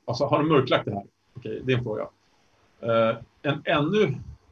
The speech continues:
om man tar upp det på ännu mer allvarlig nivå, har staten tagit, alltså om man vill vara riktigt konspiratorisk, nu vill jag inte säga att det är så här, men kan man visa att staten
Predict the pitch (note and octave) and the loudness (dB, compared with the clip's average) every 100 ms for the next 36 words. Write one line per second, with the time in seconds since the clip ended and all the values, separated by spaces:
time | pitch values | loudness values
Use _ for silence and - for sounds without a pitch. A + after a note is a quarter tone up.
0 | _ - C3+ D3+ B2+ D#3+ C3+ D#3 F3 D#3 | _ -4 0 2 4 2 2 2 2 2
1 | G#3 E3+ - C#3 B2 F#3+ F#3+ G#2 G#2+ - | 2 2 4 4 4 2 2 0 -4 -2
2 | B2 A#2+ - C3+ D3+ - F3+ D#3 C3 B2+ | 0 0 0 2 2 2 -4 -2 -2 -2
3 | B2 - _ - D3 C#3 C#3 C3 C3 D3 | -4 -18 _ -4 0 2 4 6 4 4
4 | E3 G3+ G3 F#3 F3 G#3+ A#2+ - - - | -2 0 2 2 6 4 4 -4 -12 -20
5 | _ _ _ _ A#2+ C3 C#3 C3 A#2 A#2 | _ _ _ _ -2 2 4 4 2 -2
6 | G#2+ A#2+ G#2+ G2+ D3 F3+ C3+ G#2 - _ | -4 -2 -2 2 2 2 0 -6 -10 _
7 | _ _ _ - A2+ G#2+ G#2+ C#3 C3 G2+ | _ _ _ -12 -10 -10 0 4 4 0
8 | _ _ _ _ _ _ - C#3 B2 B2 | _ _ _ _ _ _ 0 2 4 0
9 | B2 C#3 B2 - B2 B2 A#2+ A#2+ | 0 0 0 -2 -2 -2 -8 -8